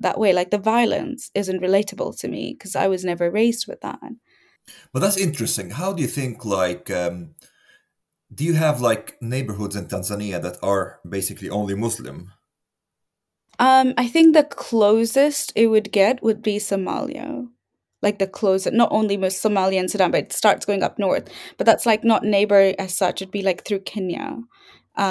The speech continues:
Speaker 2: Then,
Speaker 1: Um,
Speaker 2: but,
Speaker 1: and
Speaker 2: but you don't have, like, any kind of, like, n-,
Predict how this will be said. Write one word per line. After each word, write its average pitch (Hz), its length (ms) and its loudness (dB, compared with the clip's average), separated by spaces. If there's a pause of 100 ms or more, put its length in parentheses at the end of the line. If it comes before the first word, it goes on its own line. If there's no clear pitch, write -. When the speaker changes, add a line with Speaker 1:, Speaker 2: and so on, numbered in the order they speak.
Speaker 2:
Then, 185 280 2
Speaker 1:
Um, 175 180 -4
Speaker 2:
but, - 140 2
Speaker 1:
and 113 120 6
Speaker 2:
but 113 60 0
you 113 80 0
don't 127 180 4
have, 120 180 6
like, 104 180 -2
any 110 160 -4
kind 104 180 0
of, 95 80 -2
like, - 200 -2
n-, 104 140 -10